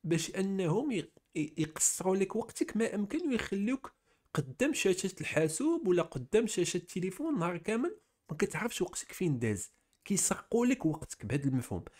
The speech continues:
كيسرقوا لك وقتك. فانا كنقول لك،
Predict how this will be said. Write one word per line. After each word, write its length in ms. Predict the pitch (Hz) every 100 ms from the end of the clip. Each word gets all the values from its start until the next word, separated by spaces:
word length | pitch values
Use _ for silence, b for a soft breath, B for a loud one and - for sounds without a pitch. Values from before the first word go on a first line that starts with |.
| b b
كيسرقوا 560 | - 151 196 - 180 208
لك 180 | 254
وقتك. 440 | - - - - - _ _ _ _ - b b b
فانا 400 | 147 151 202 277
كنقول 460 | 226 208 160 233 202
لك، 240 | 98 -